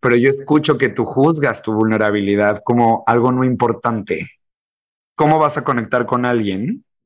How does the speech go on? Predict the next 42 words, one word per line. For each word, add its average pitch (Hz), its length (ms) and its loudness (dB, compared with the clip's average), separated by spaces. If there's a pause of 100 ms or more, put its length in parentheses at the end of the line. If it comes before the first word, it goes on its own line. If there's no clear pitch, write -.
(180)
si - 220 -2
todo 156 160 0
el 143 80 -2
tiempo 143 220 -2
estás 135 220 -2
pensando 127 420 -4
que 120 100 0
lo 113 120 2
que 107 120 0
tienes 120 320 0
para 107 180 -2
decir 113 520 -2 (140)
de 101 220 0
ti 131 460 0 (580)
no 127 220 4
es 127 120 -6
tan 120 160 -2
importante? 120 460 -4
Entonces, 120 320 -4
¿cómo 147 280 0
alguien 139 260 0
más 131 160 -2
te 123 80 -4
podría 117 320 2
conocer? 113 440 -6 (680)
¿En 127 160 2
qué 139 100 0
relación 131 520 -2
está 120 420 -2
contigo? 120 340 -6
Entonces, 117 480 -6
nos 127 220 0
sentamos 139 440 -2
y 131 120 -4
¿qué? 131 180 0
¿Comemos 117 360 0
helado 110 400 0
y 95 80 0
vemos 110 240 -2
al 90 100 -4
cielo? 117 320 4
Y - 260 2